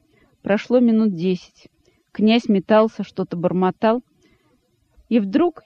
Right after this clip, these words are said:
я очнулся, как от слепящей пощечины. Я сорвался и побежал. Я догнал Алексея уже на улице Энгельса, за два квартала от здания Н К В Д. Я его остановил, мы заспорили, кому из нас туда идти.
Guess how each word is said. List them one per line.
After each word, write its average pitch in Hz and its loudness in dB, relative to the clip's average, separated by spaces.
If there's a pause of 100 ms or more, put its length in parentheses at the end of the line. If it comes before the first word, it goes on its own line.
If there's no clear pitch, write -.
я 262 4
очнулся, 285 2
как 220 -2
от - -8
слепящей 240 -2
пощечины. 180 -4 (840)
Я 196 -2
сорвался 220 -2
и 208 -6
побежал. 190 -4 (960)
Я 220 6
догнал 233 4
Алексея 220 0
уже 208 -2
на 214 2
улице 214 -2
Энгельса, 185 -2
за 190 0
два 190 0
квартала 208 0
от 190 -2
здания 190 0
Н 190 -4
К - -8
В 196 -2
Д. 170 -6 (920)
Я 202 0
его 196 -2
остановил, 196 -2
мы 196 0
заспорили, 196 -2
кому 190 -2
из 196 -4
нас 175 -2
туда 180 -4
идти. - -12